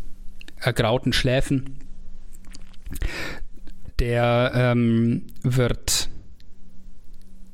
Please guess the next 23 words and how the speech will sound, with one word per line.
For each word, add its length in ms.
darauf 400
antworten 720
und 260
mit 160
meinen, 540
und 160
meinen, 300
äh, 300
ja, 320
äh, 320
das, 440
die 60
Entscheidung 420
hab 120
ich 160
verantwortet 640
und 100
ich 120
bin 120
nicht 140
glücklich 260
damit. 340
Aber 680